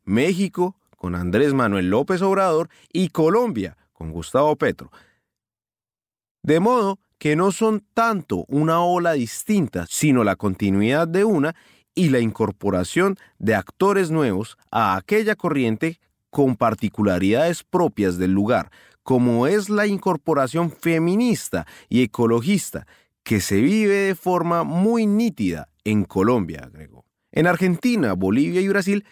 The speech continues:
se ve el mismo proceso, con actores que tienen continuidad, pero hay nuevos dirigentes más jóvenes, con perfiles más de gestores que se han añadido, indicó.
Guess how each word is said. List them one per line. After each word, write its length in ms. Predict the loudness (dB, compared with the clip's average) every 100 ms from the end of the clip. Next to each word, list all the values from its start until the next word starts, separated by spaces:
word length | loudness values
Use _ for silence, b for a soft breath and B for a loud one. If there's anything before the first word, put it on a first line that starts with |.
| b
se 220 | -6 0 2
ve 240 | 2 0
el 120 | 0
mismo 360 | 0 0 0 -2
proceso, 600 | -2 -2 -2 -2 -4 -10 b b _
con 200 | 0 2
actores 600 | 0 -2 0 0 0 -4
que 120 | -12
tienen 360 | -4 -2 -2 -6 -4
continuidad, 1120 | 0 2 2 0 0 2 2 2 0 0 0 -4 _ _ _ _
pero 380 | 0 2 2 0
hay 160 | -2
nuevos 420 | -2 0 0 -2
dirigentes 640 | -2 -4 -2 -2 0 -2 0
más 280 | 0 -2
jóvenes, 580 | 0 0 2 -2 -8 -18 _ _ _ 0
con 220 | 2 2
perfiles 580 | 0 0 0 0 -2 -8 b b
más 340 | 0 2 2 0
de 100 | 0
gestores 640 | -2 -2 0 0 -2 -6 _ _
que 180 | -2 -2
se 220 | 0 0
han 160 | 2 0
añadido, 580 | 0 0 0 0 -2 -4
indicó. 440 | -14 -18 -20 -20